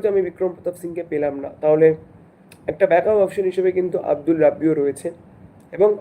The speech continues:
আব্দুল রাব্বির এজেন্টের সঙ্গে কিন্তু ইস্ট বেঙ্গল নিয়মিত কথাবার্তা বলছে,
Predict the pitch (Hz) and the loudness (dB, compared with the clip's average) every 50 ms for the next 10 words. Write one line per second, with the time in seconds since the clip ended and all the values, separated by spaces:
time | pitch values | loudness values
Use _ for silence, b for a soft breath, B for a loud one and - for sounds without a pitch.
0 | - - - 151 156 160 170 208 202 185 175 160 160 156 180 165 196 - 139 151 | -8 -10 -10 -10 -8 -6 -4 -4 0 2 2 2 2 0 -2 -2 -2 -4 -4 -4
1 | 165 165 165 175 160 - 147 143 143 139 - 143 139 135 160 165 165 - - - | -2 -4 -4 -6 -6 -6 -6 -6 -6 -8 -8 -10 -6 -4 -4 -6 -6 -8 -16 -20
2 | - _ B B B B B B - - 160 160 - 190 190 190 190 180 170 165 | -20 _ B B B B B B -8 -6 -6 -2 0 2 4 6 6 6 6 6
3 | 156 160 170 185 196 190 185 170 165 165 156 143 147 - 156 139 139 143 135 - | 4 2 2 0 0 0 0 0 0 0 -2 -4 -4 -6 -6 -4 -4 -4 -4 -4
4 | - | -6